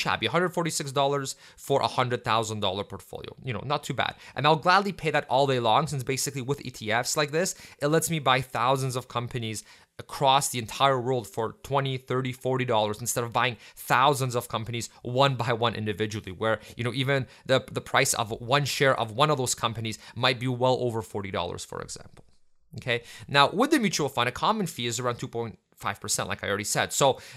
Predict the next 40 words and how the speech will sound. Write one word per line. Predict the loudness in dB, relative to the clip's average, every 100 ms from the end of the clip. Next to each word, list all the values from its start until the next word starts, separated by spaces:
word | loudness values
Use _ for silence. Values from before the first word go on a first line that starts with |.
| 2
that's | 2 4
basically | 0 0 -2 -4
two | -6 -8
thousand | -2 -2 0 -4
five | 0 0 0
hundred | -2 -6 -4 -2
dollars | -2 -2 -4
per | -8 -6
year | -4 -2 2 4 4 0 -16
that | 0 4 4
you're | 2 -4 -2
paying | -2 -2
in | -6 -10
fees | -8 -4 -2 -2
on | -2 -2
a | -2
hundred | -4 -4 -4
thousand | -2 -2 -4
dollar | -4 -4
portfolio, | -6 -10 -6 -2 0 0 -2 -6 -16
compared | -6 -4 2 2 2
to | -2
the | -6 -6 -8 -6 -6
a | -2
hundred | 0 2 0
forty-six | -2 0 2 2 2
dollars | 4 4 4 2
that | 0
you | -2
could | -4 -2 -2
be | -6
paying | -2 -2 0
by | -2 0
basically | 0 -2 -6
buying | -2 2 2 2 -6 -14
these | -8 -4
low-cost | -4 -4 -10 -10
E | -16
T | -8 -6
Fs. | -6 -8